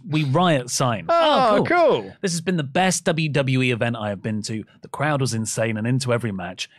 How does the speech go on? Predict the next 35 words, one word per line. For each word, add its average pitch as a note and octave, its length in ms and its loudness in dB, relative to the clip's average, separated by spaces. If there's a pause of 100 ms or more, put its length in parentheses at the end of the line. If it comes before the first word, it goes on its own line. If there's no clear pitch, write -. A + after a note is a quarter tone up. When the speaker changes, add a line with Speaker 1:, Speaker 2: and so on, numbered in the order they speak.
(160)
Speaker 1:
Felt C3 260 -4
very E3+ 300 0
Attitude C3+ 480 0
Era. G#2+ 280 -2 (200)
I B2 80 -2
a A2 60 -2
hundred E3+ 280 2
percent E3 300 -2
think C#3+ 240 -2
W C#3 240 -2
W C3 300 0
E B2+ 80 -2
probably D3 400 -2
saw G#3+ 280 2
this B2 260 -4 (220)
and B2 120 -8
will A#2 40 -6
go C3+ 200 0
back C3+ 240 -2
to B2+ 80 -4
Puerto B2+ 340 -2
Rico A2+ 340 -2
again G#2 280 -4
soon. F2 340 -6 (260)
I A#2+ 120 -10
think, D3+ 280 -6 (180)
you C3 60 -8
know, - 120 -12 (360)
do F3+ 200 4
a F3 60 4
show F3+ 220 2
every E3+ 220 2
year D#3+ 220 2
in D#3 80 0
England. A#2+ 360 -4